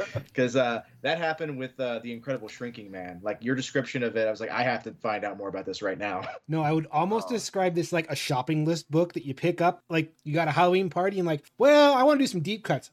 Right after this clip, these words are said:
Speaker 3: Flip through this, you're gonna find some really interesting reads. And I just kinda like the little essays you go with, like, "Hey, this is what was going on at this time."
Speaker 1: Oh, well, th-, you know what, guys? That's, uh, absolutely music to my ears. I mean, the whole, uh, point,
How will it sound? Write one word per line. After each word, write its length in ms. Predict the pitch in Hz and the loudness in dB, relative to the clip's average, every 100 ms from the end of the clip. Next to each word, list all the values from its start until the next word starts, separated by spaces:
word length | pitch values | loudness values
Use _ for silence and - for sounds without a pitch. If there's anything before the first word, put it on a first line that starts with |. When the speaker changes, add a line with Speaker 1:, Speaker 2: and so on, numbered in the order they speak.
| _ | _
Speaker 3:
Flip 240 | 151 190 | -2 -2
through 180 | - 208 | -2 2
this, 280 | 180 180 - - | 4 4 0 -8
you're 140 | 156 160 | -2 0
gonna 180 | 160 143 | 2 0
find 400 | - 160 175 160 | 2 2 2 0
some 180 | 160 | 0
really 360 | 160 165 165 160 | 2 4 4 2
interesting 800 | 160 160 165 165 - 165 156 147 | 2 2 4 0 4 4 6 4
reads. 440 | 135 147 143 131 - _ - | 4 6 6 4 -6 _ 0
And 100 | 160 | 4
I 40 | |
just 120 | 185 190 | 4 4
kinda 120 | 214 | 4
like 80 | 180 | 6
the 80 | 185 | 6
little 220 | 190 196 | 6 6
essays 420 | 180 185 185 156 151 | 6 6 6 4 4
you 60 | |
go 100 | 151 | 4
with, 140 | 156 151 | 4 4
like, 140 | 151 - | -2 2
"Hey, 320 | 262 143 - _ - | 2 2 -2 _ 0
this 180 | 311 359 | 2 4
is 40 | |
what 100 | 359 | 4
was 140 | 262 175 | 4 6
going 320 | 226 233 190 | 6 8 6
on 280 | 202 175 151 147 | 6 6 4 0
at 200 | 151 - | -2 0
this 180 | 143 | -2
time." 320 | - 123 98 92 | -2 -8 -10 -2
Speaker 1:
Oh, 100 | 202 | 0
well, 120 | 160 139 | 2 -2
th-, 200 | 247 - | -4 -4
you 140 | 175 | -2
know 240 | 196 202 202 | 0 0 0
what, 180 | 202 196 | -2 -2
guys? 260 | 196 190 | -2 -2
That's, 280 | 175 147 - - | -2 -6 -10 -6
uh, 260 | 131 117 127 - - 143 139 | 0 0 -2 -6 -4 -2 -2
absolutely 680 | - 135 123 113 113 113 - _ - | -4 -2 0 0 -2 -2 -6 _ -12
music 520 | 98 110 120 117 123 | -2 2 2 2 -6
to 120 | - 101 | -6 -4
my 160 | 95 | -2
ears. 380 | 90 90 87 - | 0 0 -2 -2
I 40 | |
mean, 180 | 92 92 | 0 2
the 100 | 92 | 0
whole, 640 | 90 123 127 135 135 127 123 _ | -2 0 2 4 4 2 0 _
uh, 380 | 107 95 92 90 | -2 0 2 0
point, 500 | - - 123 104 92 | -4 -2 0 0 -2